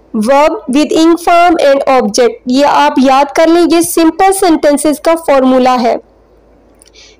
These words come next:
पहले काम करने वाला आएगा, फिर जो हेल्पिंग वर्ब में से देखिए, अगर हेल्पिंग वर्ब्स हमारे पास तीन है, is, am, are,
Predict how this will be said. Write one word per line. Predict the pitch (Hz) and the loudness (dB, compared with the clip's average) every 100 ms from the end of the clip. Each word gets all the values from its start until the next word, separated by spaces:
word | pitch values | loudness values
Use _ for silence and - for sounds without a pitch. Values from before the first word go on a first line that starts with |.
| - | -2
पहले | 285 285 | 0 0
काम | 285 294 294 | 0 0 0
करने | 320 302 330 | 0 0 0
वाला | 339 330 330 | 2 2 2
आएगा, | 330 330 330 339 330 | 2 0 2 0 0
फिर | 330 302 240 | 0 -2 0
जो | 285 285 285 - _ _ 320 | 0 0 -2 -12 _ _ -2
हेल्पिंग | 285 285 330 311 | -2 0 0 2
वर्ब | 302 294 | 0 2
में | 302 302 | 0 0
से | 330 320 320 254 | 0 0 0 -2
देखिए, | 285 294 339 | -4 -2 -2
अगर | 285 311 330 - - - - - | 0 0 -2 -8 -20 -20 -18 -4
हेल्पिंग | 294 285 339 339 | -2 -2 0 0
वर्ब्स | 349 339 339 | 0 -2 0
हमारे | 330 330 | 0 0
पास | 330 339 339 | 0 -2 -2
तीन | 339 330 330 | 0 2 2
है, | 294 | 0
is, | 339 330 349 | 0 0 0
am, | 339 - 294 294 - - | -2 0 2 2 0 -2
are, | 247 240 | 0 0